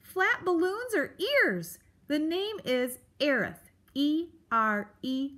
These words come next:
T H, and stop your barking. Please, Aerith, it's not me barking.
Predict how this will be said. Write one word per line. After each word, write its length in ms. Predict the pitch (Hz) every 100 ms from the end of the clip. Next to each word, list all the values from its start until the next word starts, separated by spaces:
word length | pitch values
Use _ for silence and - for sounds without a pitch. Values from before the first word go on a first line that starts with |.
| -
T 360 | - 277 254 254 - -
H, 400 | 240 - - - _ _ _
and 260 | 254 254 233
stop 640 | - - - 392 427 -
your 120 | 359 254 214 -
barking. 600 | 339 427 - 440 254 180 - - _ _ _ _ _ _ _ _ _
Please, 400 | - 370 339 - - _ _ -
Aerith, 340 | 320 339 294 - _ -
it's 240 | 359 381
not 300 | 403 403 392
me 200 | 370 453 403
barking. 540 | 269 226 233 196 180